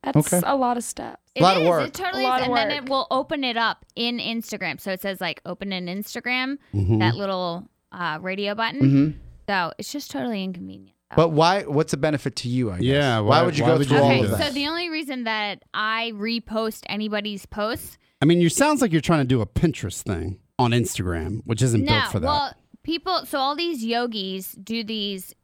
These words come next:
Speaker 3: um, Instagram challenges where you
Speaker 2: Oh,
Speaker 3: can, like,
Speaker 2: Jesus.
Speaker 3: win prizes.
Speaker 2: Every time I see this, I said, "Oh, these people have a lot of free time."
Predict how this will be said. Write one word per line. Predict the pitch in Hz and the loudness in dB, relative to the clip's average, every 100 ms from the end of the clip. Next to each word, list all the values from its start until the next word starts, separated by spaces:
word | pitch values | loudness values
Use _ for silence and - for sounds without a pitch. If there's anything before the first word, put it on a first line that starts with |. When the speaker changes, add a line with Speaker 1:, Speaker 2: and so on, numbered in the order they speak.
| - | -10
Speaker 3:
um, | 180 170 147 127 - _ | -6 -6 -8 -12 -18 _
Instagram | 226 226 - 226 214 202 190 180 | -8 -6 -8 -6 -4 -2 -4 -8
challenges | - 208 196 185 170 147 90 - - - _ _ _ | -10 -4 -4 -4 -6 -8 -10 -12 -18 -20 _ _ _
where | 202 190 196 | -8 -4 -4
you | 185 | 0
Speaker 2:
Oh, | 123 120 | 2 4
Speaker 3:
can, | 104 | 2
like, | 226 214 208 | -2 -4 -2
Speaker 2:
Jesus. | - 127 127 104 95 | 2 4 4 2 -2
Speaker 3:
win | 262 | -2
prizes. | 233 240 247 196 143 170 | -2 -2 -4 -8 -8 0
Speaker 2:
Every | 139 151 | 2 4
time | 160 147 | 4 4
I | 127 | 2
see | - | 2
this, | 135 131 107 | 4 4 2
I | |
said, | 113 | 2
"Oh, | 113 120 120 90 - - | 4 4 2 0 -10 0
these | 117 123 | 2 4
people | 110 80 101 | 2 2 2
have | 98 | 2
a | |
lot | 110 117 | 2 2
of | 110 | 0
free | - 107 | -2 -2
time." | 101 104 98 92 | 0 2 0 -2